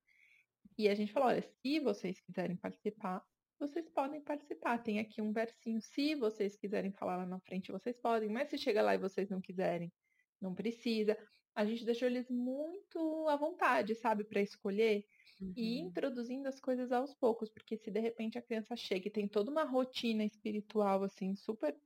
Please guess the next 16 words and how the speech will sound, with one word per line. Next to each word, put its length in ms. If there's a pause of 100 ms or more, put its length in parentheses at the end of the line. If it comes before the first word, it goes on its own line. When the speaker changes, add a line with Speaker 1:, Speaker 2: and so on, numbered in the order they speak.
(300)
Speaker 1:
né? 280 (320)
Speaker 2:
Sim, 720 (400)
Speaker 1:
Pode 220
Speaker 2:
verdade. 20
Speaker 1:
ser 60
mais 200
difícil. 720 (220)
Acho 200
que 40
pode 180
ser 80
bem 160
mais 160
difícil. 520 (460)
Speaker 2:
Com 180
certeza. 640